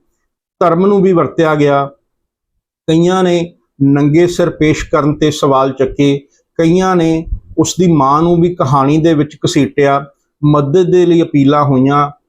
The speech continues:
ਤੇ ਕੁਝ ਲੋਕ ਲੱਖਾਂ ਰੁਪਏ ਦੀ ਠੱਗੀ ਵੀ ਮਾਰ ਗਏ। ਤੇ ਕੁਝ ਦਿਨਾਂ ਦੇ ਤਮਾਸ਼ੇ ਤੋਂ ਬਾਅਦ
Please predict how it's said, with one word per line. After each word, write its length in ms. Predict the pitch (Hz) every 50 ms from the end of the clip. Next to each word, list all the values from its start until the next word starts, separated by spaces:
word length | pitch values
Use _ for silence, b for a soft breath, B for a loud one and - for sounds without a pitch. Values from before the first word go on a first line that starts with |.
| _ -
ਤੇ 80 | 165
ਕੁਝ 360 | 165 - _ - 185 185 175
ਲੋਕ 580 | 190 175 156 156 151 147 - 160 151 156 151 - _ _ _ _ 143
ਲੱਖਾਂ 420 | 147 151 147 - - 165 165 160
ਰੁਪਏ 320 | 156 160 - 147 139 143 135
ਦੀ 280 | 123 143 147 151 - - _
ਠੱਗੀ 340 | - - 135 131 135 147 147
ਵੀ 160 | 139 143 143
ਮਾਰ 260 | 127 117 107 101 95
ਗਏ। 160 | 92 - - - - _ _ _ _ _ _ _ _ _ _
ਤੇ 80 | 190 180
ਕੁਝ 320 | 180 190 196 202 208 190
ਦਿਨਾਂ 380 | 208 185 208 190 185 175 175 170
ਦੇ 160 | 165 175 180
ਤਮਾਸ਼ੇ 560 | 175 180 - 160 156 147 143 - - - 185
ਤੋਂ 200 | 170 180 180 160
ਬਾਅਦ 380 | 135 117 135 143 165 170 170